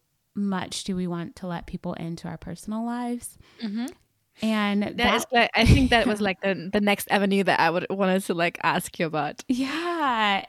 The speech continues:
Speaker 1: it's really
Speaker 2: Mm.
Speaker 1: difficult because then this translates to social media, right? Like, building your
Speaker 2: Yeah.
Speaker 1: brand. And so I had to sit down and think where I was like, "Okay, like,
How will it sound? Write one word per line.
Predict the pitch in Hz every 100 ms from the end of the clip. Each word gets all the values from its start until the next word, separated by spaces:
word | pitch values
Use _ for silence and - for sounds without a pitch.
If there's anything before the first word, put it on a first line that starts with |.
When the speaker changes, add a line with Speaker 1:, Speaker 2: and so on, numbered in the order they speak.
| -
Speaker 1:
it's | 330 330 240
really | 269 311 370
Speaker 2:
Mm. | 262
Speaker 1:
difficult | 208 240 240 233 220 185 - - -
because | 277 302 233
then | 277
this | 294 294
translates | - 226 208 208 - -
to | - 202 196 190
social | 180 190 -
media, | 185 185 170 156
right? | 165 175
Like, | - 170
building | 185 180 180
your | 170
Speaker 2:
Yeah. | 156
Speaker 1:
brand. | 180 180 160 - - - - - -
And | 233
so | 254 240
I | 233
had | 254 277
to | - 285 233
sit | - 233 226
down | 202 202 214
and | 196 180 -
think | 214 262 -
where | 208
I | 190 185
was | 185
like, | 185 -
"Okay, | 190 - - 202 254 226
like, | 175 175 170